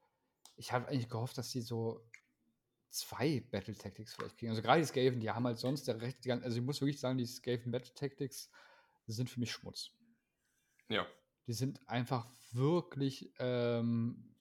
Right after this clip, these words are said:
Speaker 1: absoluter Müll. Und dann kriegst du jetzt eine Battle-Taktik, die du schaffen kannst. Und dann noch ein bisschen von denen, die du, ähm, aus dem General Handbook hast. Wenn ich denn da so an andere denke, wie die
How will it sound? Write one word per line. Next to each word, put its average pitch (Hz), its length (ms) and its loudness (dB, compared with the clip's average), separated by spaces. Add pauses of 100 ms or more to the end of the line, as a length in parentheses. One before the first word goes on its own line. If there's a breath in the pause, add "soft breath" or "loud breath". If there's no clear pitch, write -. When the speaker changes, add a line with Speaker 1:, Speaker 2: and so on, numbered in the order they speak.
(140)
Speaker 1:
absoluter 123 560 0
Müll. 127 460 0
Und 123 480 -4
dann 117 120 0
kriegst - 220 -4
du 143 40 6
jetzt - 220 -2
eine 196 200 6
Battle-Taktik, 165 640 0
die 135 100 -2
du 127 140 -2
schaffen 127 300 -4
kannst. 185 400 -6 (720 soft breath)
Und 143 320 2
dann 143 80 2
noch 135 120 4
ein 143 80 2
bisschen 147 340 2
von 131 360 0
denen, 131 240 2
die 131 140 -2
du, 117 280 -2
ähm, 110 520 -2
aus 110 180 -4
dem 110 180 -6
General 113 200 -2
Handbook 123 360 -6
hast. 190 300 -6
Wenn 127 100 2
ich 120 100 -4
denn 135 120 -4
da 127 140 2
so 127 100 -2
an 120 260 -4
andere 135 340 -2
denke, 123 400 -2
wie 110 200 -8
die 101 400 -6